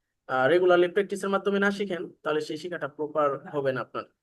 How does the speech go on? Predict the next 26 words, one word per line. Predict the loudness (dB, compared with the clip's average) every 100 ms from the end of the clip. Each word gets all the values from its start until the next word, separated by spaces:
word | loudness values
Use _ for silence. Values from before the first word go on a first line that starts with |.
| _ _ _ _ _ _ _ _ _ _
ঠিক | -14
আছে। | -4
আশা | -2 -2 -4
করি | -8
বোঝাতে | -6 -6 -4 -4
পারছি। | -6 -6 -10 -10 _ _ -4
রেগুলার | -2 0 0 0
থাকবেন, | -4 -4 -6
প্র্যাকটিস | -8 -10 -12 -4
করবেন, | -2 -2 -4 -6 -18 _ _ -12
যে, | -2 -2
যে | -2 -6
উদ্দেশ্য | -4 -6 -6 -6 -2
নিয়ে | 0
আসছেন | -2 -4 -12
সেটা | -10 -2 -2 -4 -16 _
সেই | -10 4 6
কাজে | 8 8
ব্যবহার | 8 6
করবেন। | 6 -2 -2 -2
এবং | 0 2 0 4
আপনারও, | 2 4 2 2 0 -10 _ _ _ _ _ _
আহ, | 0 4 4 4 4 2
কি | -2
বলবো, | -2 0 2
আপনার, | 2 2 2 2 0